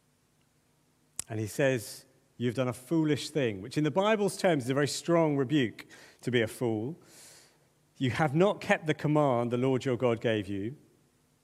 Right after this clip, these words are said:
and if you had, he would have established your kingdom over Israel for all time." And I think just it's worth trying to locate exactly what is, what is going on and what is it that Saul's done that has made him, uh,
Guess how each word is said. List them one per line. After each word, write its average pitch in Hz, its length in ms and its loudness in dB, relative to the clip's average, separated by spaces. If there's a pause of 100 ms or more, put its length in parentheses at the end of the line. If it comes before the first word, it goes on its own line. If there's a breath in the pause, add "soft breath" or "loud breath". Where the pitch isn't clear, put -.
(360)
and 107 80 -8
if 104 100 -8
you 117 100 -2
had, 117 300 2
he 110 60 -2
would 107 100 -4
have 104 100 -8
established 110 500 -4
your 110 80 -6
kingdom 98 500 -6 (460 soft breath)
over 110 180 -4
Israel 101 420 -6
for - 140 -14
all 110 220 -8
time." 92 460 -10 (1040 soft breath)
And 151 120 2
I 147 40 2
think 190 200 0
just 220 160 2
it's 151 140 0
worth 196 260 4
trying 202 200 2
to 175 100 4
locate 170 460 2
exactly 170 360 0
what 175 300 0
is, 185 240 0
what 170 200 0
is 214 100 0
going 175 260 2
on 143 140 4
and 127 100 2
what 165 160 4
is 185 120 2
it 175 120 -2
that 165 80 -8
Saul's 147 380 0
done 127 400 -2
that 143 200 -4
has 123 140 -4
made 160 420 0
him, 107 300 -4 (580 loud breath)
uh, 117 340 2